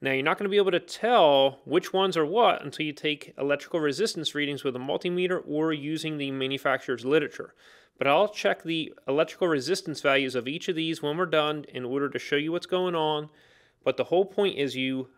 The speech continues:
are gonna need a certain sequence to apply your twelve volt power in order to get this to move. And so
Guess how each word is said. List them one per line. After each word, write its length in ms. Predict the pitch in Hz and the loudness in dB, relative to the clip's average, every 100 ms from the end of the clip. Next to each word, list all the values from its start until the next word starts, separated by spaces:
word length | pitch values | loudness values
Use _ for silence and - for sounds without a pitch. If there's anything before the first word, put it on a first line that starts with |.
| - | -6
are 140 | 131 | -4
gonna 180 | 135 156 | -2 -2
need 240 | 156 156 | -2 -4
a 200 | - 131 | -2 -4
certain 340 | 127 - 180 156 | -2 -2 -4 -4
sequence 580 | - 226 - 143 139 - | -6 -6 -4 -4 -4 -2
to 120 | 131 | -2
apply 460 | 120 - 175 165 | -2 0 2 4
your 160 | 135 127 | 2 0
twelve 380 | - 147 156 156 | -2 0 2 2
volt 220 | 160 - | 0 -2
power 600 | - 185 190 143 139 143 - _ _ _ - | -4 0 4 4 4 2 -6 _ _ _ -12
in 120 | 131 | -8
order 300 | - 151 165 | -2 -2 -2
to 220 | 160 156 | -2 -2
get 240 | 139 151 | 2 2
this 160 | 151 151 | 0 -4
to 120 | - | -4
move. 460 | 139 143 123 - - - - | -4 -4 -2 -4 -8 -16 -8
And 180 | 135 135 | -6 -4
so 560 | - 135 131 131 127 | 2 4 6 4 0